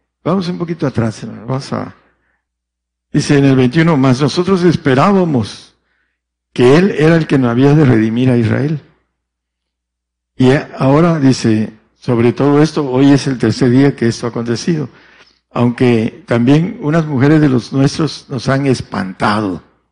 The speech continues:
El, en lugar de ponerse contentos y gozosos de saber que el Señor había resucitado, estaban espantados, ¿no?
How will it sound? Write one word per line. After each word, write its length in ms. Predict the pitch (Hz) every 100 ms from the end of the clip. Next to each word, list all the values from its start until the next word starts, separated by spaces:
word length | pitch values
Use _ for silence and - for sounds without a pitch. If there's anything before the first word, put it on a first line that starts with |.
| _ _ _ _ _ -
El, 260 | 117 110
en 480 | 101 101 110 104 104
lugar 260 | 107 127 135
de 140 | 120
ponerse 480 | 113 113 120 117 120
contentos 600 | 113 98 120 127 123 113
y 60 |
gozosos 640 | 107 110 - 127 - 110 _ _ _ -
de 100 | 123
saber 320 | 110 117 135
que 80 | 131
el 60 | 120
Señor 200 | 127 135
había 200 | 139 131
resucitado, 680 | 123 127 117 127 135 131 _ _ _ _ _ -
estaban 460 | - - 120 131 127
espantados, 840 | 110 - 117 95 - 120 117 107
¿no? 200 | 113